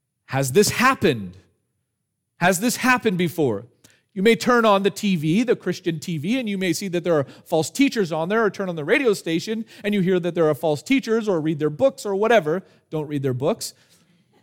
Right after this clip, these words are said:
But you may see that they are out there, and you might go, "But they're not claiming to be the Messiah. They're just teaching false things about God, about his word."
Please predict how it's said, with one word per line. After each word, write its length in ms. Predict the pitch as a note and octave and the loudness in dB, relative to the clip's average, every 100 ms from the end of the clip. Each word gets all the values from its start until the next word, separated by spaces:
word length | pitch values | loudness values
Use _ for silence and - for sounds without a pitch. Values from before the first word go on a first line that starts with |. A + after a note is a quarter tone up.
| _ _ _ _ _ _ | _ _ _ _ _ _
But 180 | G3+ F#3 | 2 4
you 80 | C4 | 4
may 160 | C4 | 4
see 300 | - C4+ D4+ | 4 4 6
that 140 | C#4+ C4 | 6 6
they 80 | |
are 120 | A#3+ G#3+ | 6 6
out 240 | A#3 D4+ | 6 6
there, 140 | B3 | 6
and 80 | A#3 | 4
you 100 | A#3 | 4
might 200 | A#3+ A#3+ | 2 2
go, 180 | A3+ A#3 | 4 4
"But 260 | - - F3+ | 2 0 4
they're 140 | D4+ | 4
not 180 | E4 D#4 | 4 2
claiming 360 | - D4 D4+ A#3+ | 2 2 2 0
to 100 | A3 | 2
be 160 | A3 | 2
the 80 | G3+ | 2
Messiah. 680 | D#3+ C3+ C#4 D4 E3 C#3 E3+ _ _ _ _ _ _ _ _ _ _ _ _ E3+ | -2 0 2 4 4 2 -2 _ _ _ _ _ _ _ _ _ _ _ _ 4
They're 160 | G3+ | 4
just 240 | C4+ - - | 4 0 2
teaching 500 | B3 - F#3 D#3 C#3+ | 0 2 -2 -2 -8
false 400 | - E3 D3+ - | -4 2 2 2
things 680 | - A#3 G3 A#2 F#2+ - _ _ _ _ _ _ _ _ _ _ - | 2 4 4 -2 -10 -20 _ _ _ _ _ _ _ _ _ _ -16
about 440 | C#3 G#3 G#3 D#3+ | 0 4 4 2
God, 400 | C3+ A2+ F#2 G#2 - | 0 0 -2 -12 -6
about 380 | C#3 F#3+ G3 F3 | 0 4 4 2
his 300 | C3 A#2 - | -4 -4 -8
word." 260 | G2 E2+ | -14 -14